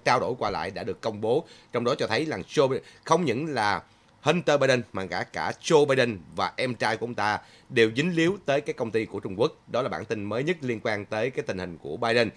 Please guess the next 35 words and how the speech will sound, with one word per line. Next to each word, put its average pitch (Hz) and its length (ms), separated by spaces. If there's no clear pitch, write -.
Trong 175 120
khi 175 100
đó 170 260
thì, 117 220
à, 110 180
phía, 160 320
à, 117 300
các 156 200
cơ 156 160
quan 139 140
của 120 100
chính 165 140
phủ 120 180
đã 117 100
bắt 151 120
đầu 101 120
tống 202 400
trác 185 260
cho 156 120
Hunter 131 360
Biden 123 300
để 113 80
yêu 123 160
cầu 98 180
cung 156 320
cấp 180 260
các 170 160
cái 175 120
thông 127 160
tin 131 220
liên 143 220
quan 127 200
tới 151 360
hàng 104 300
chục 135 220